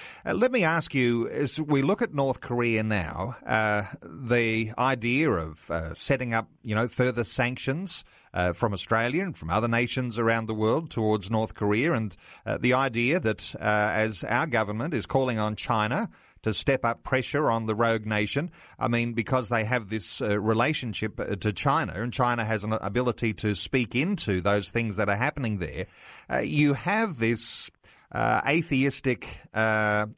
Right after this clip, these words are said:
idea of, uh, of just because you're friends you can speak into.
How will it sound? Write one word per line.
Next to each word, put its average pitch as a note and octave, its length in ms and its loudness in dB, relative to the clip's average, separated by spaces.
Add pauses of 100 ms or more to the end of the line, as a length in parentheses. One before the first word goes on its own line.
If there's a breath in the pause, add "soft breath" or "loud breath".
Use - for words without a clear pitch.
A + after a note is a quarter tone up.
(100)
idea A#2+ 640 0 (120)
of, A2+ 500 0
uh, G#2+ 420 4
of G#2+ 340 0 (100)
just C3+ 220 0
because A#2 260 -2
you're A2+ 140 0
friends B2+ 340 -2
you A#2+ 100 0
can G#2 160 -6
speak - 380 -2
into. C3 680 -2